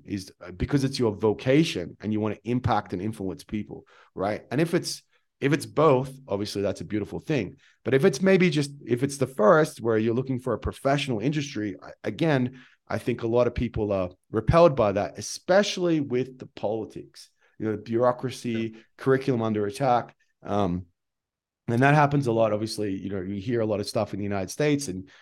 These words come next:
Speaker 1: I'm sure you'll be able to talk about this in length. Um, you know, uh,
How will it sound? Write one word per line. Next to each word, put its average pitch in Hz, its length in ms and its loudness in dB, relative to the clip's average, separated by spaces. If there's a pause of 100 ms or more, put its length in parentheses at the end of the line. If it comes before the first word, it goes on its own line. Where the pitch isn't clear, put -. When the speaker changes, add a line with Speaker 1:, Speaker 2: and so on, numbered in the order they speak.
(140)
Speaker 1:
I'm 101 100 -6
sure 123 180 -2
you'll 113 100 0
be 110 60 0
able 101 100 0
to - 80 -16
talk 101 160 -6
about 98 240 -6
this 98 200 -6
in 87 140 -8
length. 123 320 0 (460)
Um, 110 340 -4 (760)
you 151 100 0
know, 151 100 4
uh, 120 280 -2